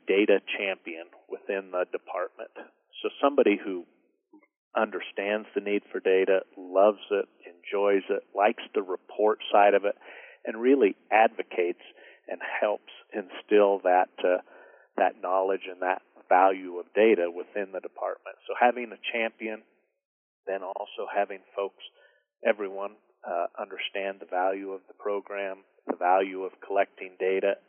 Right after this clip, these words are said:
the value of accurate data, and then wrapping that up and, and making sure that those reports are submitted as timely and as accurately as possible. You know, part of it, we all think that once that incident report is, is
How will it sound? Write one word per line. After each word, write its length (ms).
the 80
value 440
of 100
accurate 560
data, 320
and 140
then 180
wrapping 480
that 160
up 200
and, 240
and 140
making 260
sure 140
that 200
those 240
reports 520
are 160
submitted 500
as 160
timely 440
and 120
as 80
accurately 640
as 160
possible. 560
You 80
know, 80
part 240
of 120
it, 100
we 100
all 260
think 200
that 160
once 300
that 180
incident 500
report 540
is, 240
is 100